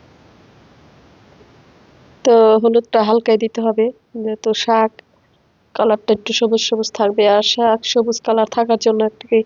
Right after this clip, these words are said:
আহ, শাকটা সিদ্ধ করে একটু ঠান্ডা জলে ধুয়ে নিলে ভালো হয়।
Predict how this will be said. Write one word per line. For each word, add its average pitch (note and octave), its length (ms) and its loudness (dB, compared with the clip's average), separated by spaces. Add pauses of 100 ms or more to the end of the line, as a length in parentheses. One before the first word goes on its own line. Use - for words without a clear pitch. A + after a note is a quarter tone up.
(760)
আহ, G#3+ 420 4 (260)
শাকটা A#3 400 -2
সিদ্ধ A3+ 280 -8
করে A#3+ 160 4
একটু A#3 160 0
ঠান্ডা A3 340 -2
জলে G#3+ 300 0 (960)
ধুয়ে A3 320 2
নিলে G#3+ 220 2
ভালো G#3+ 300 0
হয়। A3+ 200 -2